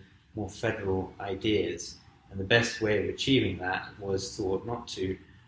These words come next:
reduce the country to a federal system exactly, but to have a constitution that put county governments on a par with the national government. And so created forty-seven of these,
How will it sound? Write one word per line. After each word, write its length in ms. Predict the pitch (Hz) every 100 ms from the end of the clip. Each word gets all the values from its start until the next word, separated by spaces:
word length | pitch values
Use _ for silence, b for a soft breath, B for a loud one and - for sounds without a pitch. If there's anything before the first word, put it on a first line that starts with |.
| b b b _ -
reduce 460 | 104 - 131 127 -
the 60 |
country 440 | - 104 - 98 92
to 140 | 107 87
a 40 |
federal 400 | - 113 98 95
system 480 | - 107 - 95 95
exactly, 600 | 95 117 117 - 92 90
but 240 | 92 95
to 120 | - 107
have 140 | 104
a 60 | 98
constitution 1000 | 110 104 - 98 - 113 - 92 90 90
that 300 | 95 - -
put 380 | 104 - - b b b b b - _ _ _
county 460 | - 127 120 117 104
governments 580 | 107 107 98 98 - 101
on 140 | 98
a 40 |
par 380 | 92 - 101 95
with 160 | 92 92
the 60 |
national 400 | 95 104 - 98 92
government. 440 | 90 90 90 - - -
And 100 | -
so 180 | 101
created 480 | 95 113 101 - 104
forty-seven 840 | - 127 120 110 - 123 107 98 92
of 120 | -
these, 500 | 101 87 92 -